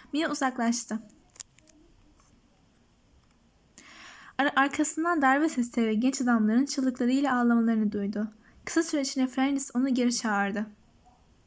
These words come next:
Kim kullansın? Sen.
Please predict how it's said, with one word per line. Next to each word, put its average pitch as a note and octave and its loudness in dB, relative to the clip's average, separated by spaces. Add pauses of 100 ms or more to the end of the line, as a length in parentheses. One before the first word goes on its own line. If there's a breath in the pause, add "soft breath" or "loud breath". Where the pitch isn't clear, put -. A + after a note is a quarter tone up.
(140)
Kim D#4+ -2
kullansın? C#4 0 (1000)
Sen. C4+ -2